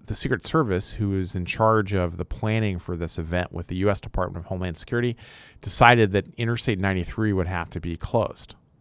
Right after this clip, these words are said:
during the convention, which meant that the feeder roads had to be closed, which meant that the surface streets had to be closed. And the next thing you knew, there would be a good chunk of the day where you literally couldn't get around the city of Boston.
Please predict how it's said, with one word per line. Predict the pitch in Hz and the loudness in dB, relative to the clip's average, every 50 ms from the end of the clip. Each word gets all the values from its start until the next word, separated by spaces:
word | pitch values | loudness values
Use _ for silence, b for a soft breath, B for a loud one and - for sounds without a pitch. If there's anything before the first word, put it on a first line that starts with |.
| b b b b b _ _ _ - - 98 | b b b b b _ _ _ -18 -16 -2
during | - 120 110 107 107 104 98 95 90 | 2 4 6 6 6 4 2 0 -2
the | 85 82 | -4 -6
convention, | - - 82 82 85 85 85 - 82 82 90 90 - - b b b b b b b b b b b _ | -6 -6 -4 -4 -4 -4 -6 -8 -10 -14 -14 -16 -18 -20 b b b b b b b b b b b _
which | 110 101 - | -6 -4 0
meant | 113 110 110 110 101 | 2 2 2 2 2
that | - 98 - | -2 -4 -2
the | - 98 90 | -2 -4 -4
feeder | 85 - - - - 135 131 123 123 123 | -4 -6 -12 -6 -2 0 2 2 4 4
roads | 117 113 113 110 107 107 104 101 98 95 - - | 4 4 4 4 6 4 4 2 0 -2 -4 -4
had | - - - - 92 90 85 85 | -4 -4 -2 -2 -2 -2 -2 -4
to | - - | -8 -8
be | 82 - 87 | -6 -6 -8
closed, | - - - - 131 123 117 113 110 107 104 101 - - - | -8 -8 -2 2 4 6 6 6 6 4 2 0 -4 -8 -6
which | 98 95 - - | -8 -8 -6 -4
meant | 101 90 87 82 | -4 -4 -4 -4
that | - 87 - | -6 -10 -10
the | - 82 | -10 -12
surface | 82 - - - - 104 - - 95 - | -10 -10 -2 0 0 0 0 0 -6 -6
streets | - - - 92 90 87 82 - | -6 -8 -6 -4 -4 -4 -6 -8
had | - 87 82 76 | -8 -8 -6 -6
to | 85 78 | -6 -8
be | 76 78 78 | -8 -10 -10
closed. | - - - 120 120 113 110 107 98 - - B B B B B B B B B | -12 -2 2 2 4 4 4 2 2 -2 -6 B B B B B B B B B
And | - 98 | -2 0
the | 98 | 2
next | 98 107 113 110 - | 4 4 4 4 2
thing | - 117 104 | 0 0 0
you | 98 95 | 2 0
knew, | 95 95 92 92 90 90 | 2 2 2 2 2 2
there | 85 95 90 87 | 2 0 0 0
would | 87 87 82 | 0 -2 -2
be | 85 95 92 90 | -2 -2 -2 -2
a | 85 85 | -2 -4
good | 90 - 110 107 101 95 - | -2 0 2 2 2 0 -2
chunk | - - - 101 95 - | -4 -2 -2 -2 -2 -2
of | - 92 85 | -4 -4 -4
the | 87 | -6
day | 82 - 95 87 87 85 | -4 -2 0 0 2 2
where | 82 82 85 90 | 0 0 -2 -2
you | 87 87 90 87 90 95 | 0 0 -2 -2 -4 -4
literally | 98 104 107 107 120 120 113 107 101 90 92 90 | -2 0 6 8 8 8 8 8 6 4 0 -2
couldn't | - - - 135 120 113 101 | -4 0 2 2 2 2 0
get | 90 95 85 | 0 0 0
around | 87 82 80 80 80 | 0 0 -2 -2 -4
the | 80 80 | -4 -6
city | - - - 82 85 | -6 -6 -8 -8 -8
of | 80 | -8
Boston. | 78 80 78 78 - - - | -6 -6 -8 -8 -10 -14 -18